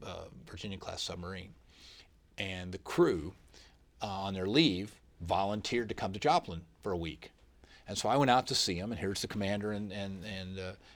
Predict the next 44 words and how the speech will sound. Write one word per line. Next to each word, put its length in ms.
fifteen 340
or 80
twenty 320
of 160
the, 300
the 100
sailors 380
that 80
were 120
there. 280
And 80
I 120
said 180
hi, 220
and 100
I 20
came 220
over, 160
and 160
I, 40
I 20
said, 180
"Well, 120
what 100
do 60
you 60
think?" 400
And 100
the 40
commander 320
leaned 160
over 80
and 100
goes, 180
"Man, 320
these 160
people 280
in 60
Joplin, 420
they 160
work 340
really 420
hard." 520
Um, 320